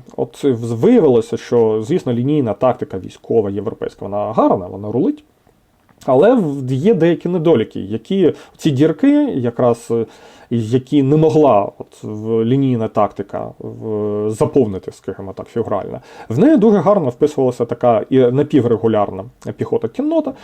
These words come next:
особливо це стосувалося гусарів з їх, е, рейдами, конвоями, е,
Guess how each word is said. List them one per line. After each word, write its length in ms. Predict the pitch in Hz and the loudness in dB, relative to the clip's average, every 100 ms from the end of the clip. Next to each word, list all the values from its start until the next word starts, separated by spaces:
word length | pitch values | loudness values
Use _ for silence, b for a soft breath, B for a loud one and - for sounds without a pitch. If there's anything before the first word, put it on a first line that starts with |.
| B | B
особливо 460 | 208 170 160 170 123 | -2 2 4 6 4
це 160 | 135 | 0
стосувалося 640 | 120 - 117 - 120 110 110 | -6 -6 -6 0 2 2 0
гусарів 500 | 120 - 113 104 98 | -2 0 0 0 -6
з 100 | 95 | -10
їх, 320 | 101 104 - | -10 -10 -8
е, 260 | 107 104 113 | -4 0 2
рейдами, 800 | 170 202 147 156 156 147 139 131 | 4 4 4 2 4 4 6 4
конвоями, 1120 | 131 120 110 156 165 151 143 139 135 135 127 B B B | 2 -2 2 4 6 4 4 2 0 2 2 B B B
е, 80 | - | 0